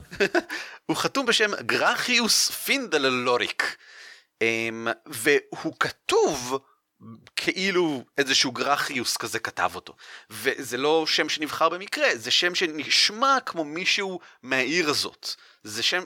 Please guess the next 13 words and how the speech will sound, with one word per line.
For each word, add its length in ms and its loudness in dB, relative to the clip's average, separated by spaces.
וספציפית, 920 -4
אה, 180 6
בעל 640 2
איזשהו 420 -4
רקע 220 0
באצולה, 720 0
והיא 560 -8
ספציפית 920 -4
משתמשת 840 0
במילים 420 -2
גבוהות 640 2
ובסגנון 600 -2
מסוים, 460 0